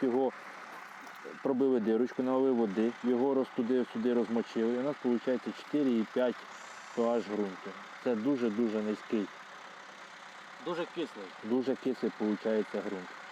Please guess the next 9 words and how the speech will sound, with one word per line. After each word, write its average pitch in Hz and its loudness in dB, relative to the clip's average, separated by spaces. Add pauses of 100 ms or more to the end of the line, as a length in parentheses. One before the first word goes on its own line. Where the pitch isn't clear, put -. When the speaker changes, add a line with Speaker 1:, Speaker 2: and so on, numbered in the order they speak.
(960)
Speaker 1:
Ну, 139 2
на, 139 2 (160)
на 135 2
смак, 151 0
мабуть, 139 2
його 135 4
не, 135 0
не 135 2
розпробуєш, 135 2